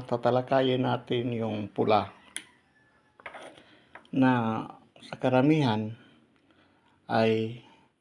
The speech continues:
alam na itong na numbers na sa baba ito, na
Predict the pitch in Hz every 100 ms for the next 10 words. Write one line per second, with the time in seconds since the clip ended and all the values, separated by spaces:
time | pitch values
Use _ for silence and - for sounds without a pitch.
0 | _ _ _ 135 143 156 139 131 131 123
1 | 113 113 113 117 _ _ _ _ _ _
2 | _ _ _ _ _ _ _ - 120 117
3 | 113 107 110 107 104 - - - 107 -
4 | 104 107 104 104 - - - - - _
5 | - - - 101 98 - _ _ _ _
6 | _ _ _ _ _ _ _ _ - 107
7 | 107 107